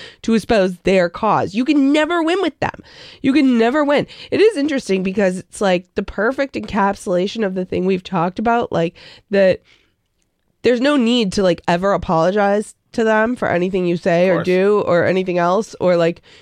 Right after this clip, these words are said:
Speaker 1: try and use their language or be on their good side, because nothing you do will ever be good enough. This guy literally burned himself alive, and he's still, like, the white patriarchy, military industrial complex, or whatever he is to them.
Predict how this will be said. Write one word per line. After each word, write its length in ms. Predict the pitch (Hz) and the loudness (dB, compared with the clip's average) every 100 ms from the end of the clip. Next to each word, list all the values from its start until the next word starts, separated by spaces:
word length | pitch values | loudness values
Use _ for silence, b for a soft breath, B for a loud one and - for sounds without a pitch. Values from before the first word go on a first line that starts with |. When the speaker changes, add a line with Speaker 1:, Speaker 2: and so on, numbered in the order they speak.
| b _ | b _
Speaker 1:
try 360 | - 185 180 | -2 0 2
and 240 | 190 185 180 | 2 0 0
use 240 | 180 185 | 0 0
their 180 | 180 175 | 2 2
language 480 | 175 170 185 196 185 | 2 0 0 0 0
or 80 | 165 | -2
be 180 | 175 | 0
on 140 | 180 185 | 0 0
their 140 | 175 | -2
good 180 | 175 180 | -2 0
side, 180 | 233 233 | 0 0
because 280 | 226 262 247 | -2 -2 0
nothing 360 | 247 247 349 | 0 0 0
you 100 | 370 | 0
do 240 | 262 240 262 | 0 0 2
will 180 | 214 - | 0 0
ever 320 | 208 202 214 | 0 2 0
be 240 | 202 220 180 | 0 -2 -2
good 220 | 196 202 | -2 -2
enough. 340 | 180 - - - B B - | -4 -8 -12 -20 B B -2
This 160 | 285 | 0
guy 160 | 359 339 | 2 0
literally 800 | 254 226 247 262 269 247 226 214 | 0 0 2 4 4 2 0 -2
burned 420 | 180 208 226 247 | 0 2 2 2
himself 500 | 262 277 - 240 226 | -2 -4 0 0 0
alive, 720 | 220 202 202 196 139 143 170 B B B | 0 2 4 4 2 0 -6 B B B
and 180 | - 240 | 0 2
he's 220 | 247 233 | 2 0
still, 580 | - - 240 233 220 208 | -4 -4 0 4 4 2
like, 380 | 185 190 180 185 | 2 2 2 0
the 200 | 185 180 | -2 0
white 460 | 175 175 180 175 - | -2 0 2 0 -2
patriarchy, 760 | 190 170 170 170 170 170 175 | -2 -2 0 2 2 0 -2
military 540 | 170 170 160 190 165 160 | 2 2 2 0 0 0
industrial 480 | 160 156 - 160 | -2 -4 -4 -4
complex, 500 | 170 170 160 165 160 | -2 -4 -2 -2 -4
or 80 | 170 | -4
whatever 300 | 156 151 143 | -2 -2 -2
he 160 | 170 180 | -2 -2
is 220 | 139 160 | -4 -6
to 120 | - | -10
them. 280 | 147 - - | -8 -8 -10